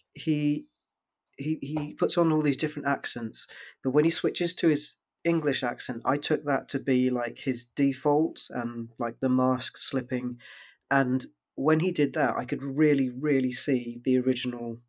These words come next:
portrayal, um, coming through, uh, in a, in a sort of, like, nicely creepy and,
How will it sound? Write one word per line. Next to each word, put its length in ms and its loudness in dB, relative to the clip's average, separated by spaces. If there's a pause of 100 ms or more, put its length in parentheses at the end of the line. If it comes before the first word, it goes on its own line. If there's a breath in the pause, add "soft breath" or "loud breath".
(160)
portrayal, 680 2 (260)
um, 380 -6 (360)
coming 280 -4
through, 340 -2 (220)
uh, 380 -4 (380)
in 280 -8
a, 60 -6
in 140 -8
a 40 -6
sort 180 -6
of, 80 -10
like, 180 -8
nicely 640 -4 (720 soft breath)
creepy 520 2
and, 300 -6